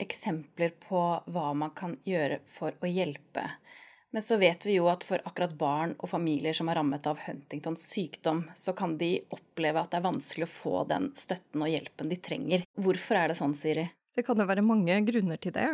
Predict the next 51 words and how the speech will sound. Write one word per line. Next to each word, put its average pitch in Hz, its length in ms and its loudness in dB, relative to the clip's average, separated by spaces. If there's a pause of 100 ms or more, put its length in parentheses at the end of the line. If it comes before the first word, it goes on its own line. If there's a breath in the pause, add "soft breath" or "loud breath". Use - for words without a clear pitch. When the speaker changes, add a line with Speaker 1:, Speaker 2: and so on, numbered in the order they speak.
(140)
Speaker 2:
og 269 140 0
det 247 100 2
vil 160 220 0
jo 185 100 0
selvfølgelig 190 460 -4
være 180 320 0
helt 170 180 -4
forskjellig 160 460 -2
fra 190 100 0
familie 165 480 2
til 202 140 -4
familie 185 500 0
og 196 480 0
barn 175 320 2
til 190 160 2
barn. 220 300 4 (180)
Eh, 202 320 0
men 220 240 10
noe 196 400 8
av, 196 240 0
eh, - 880 -2
det 170 160 6
vi 160 160 -4
ser 185 400 2
som, 196 380 2
eh, 196 340 2
er 185 160 6
et 185 100 -2
av 202 60 0
de 196 80 -2
store 190 560 0
hindrene 170 640 2
for 220 160 4
å - 0 -
få 180 240 2
den 196 240 2
tidlige 185 640 2
hjelpen 190 340 4
man 208 160 6
kanskje 190 480 6 (240)
trenger, 190 400 2 (320 loud breath)
handler 233 320 6
jo 190 140 8
om 151 140 0
at, 180 240 -2
eh, 208 100 4
Huntingtons 185 680 0
sykdom 214 560 4
også - 320 -2
for 226 160 6
mange, 196 400 4